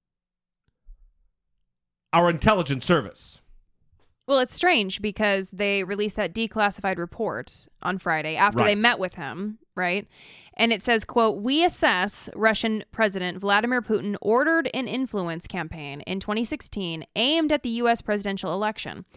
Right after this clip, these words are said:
Speaker 2: Russia's goals were to undermine public faith in the U S democratic process, denigrate Se-, Secretary Clinton,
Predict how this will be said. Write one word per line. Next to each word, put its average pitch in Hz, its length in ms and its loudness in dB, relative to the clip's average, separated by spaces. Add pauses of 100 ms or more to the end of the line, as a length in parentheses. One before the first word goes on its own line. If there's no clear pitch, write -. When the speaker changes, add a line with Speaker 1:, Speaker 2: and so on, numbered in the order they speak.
(420)
Speaker 2:
Russia's 254 420 4
goals 262 400 2
were 226 100 2
to 226 220 -2
undermine 277 560 2
public 247 340 -2
faith 202 300 2
in 202 140 -6
the 202 80 -4
U 214 200 2
S 233 160 2
democratic 233 500 -2
process, 165 640 -4 (340)
denigrate 269 520 2
Se-, 277 260 0
Secretary 262 460 0
Clinton, 170 460 -8